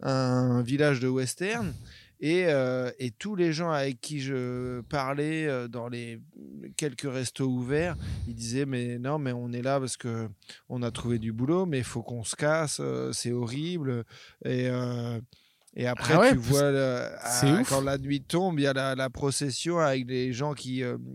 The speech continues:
Speaker 1: qui marchent devant la basilique, euh,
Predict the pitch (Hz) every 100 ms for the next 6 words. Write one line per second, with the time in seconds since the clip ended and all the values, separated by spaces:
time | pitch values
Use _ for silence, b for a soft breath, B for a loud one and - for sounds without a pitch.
0 | - - 139 127 127 143 143 131 127 123
1 | 123 127 123 120 123 131 151 - b b
2 | b b - 127 123 123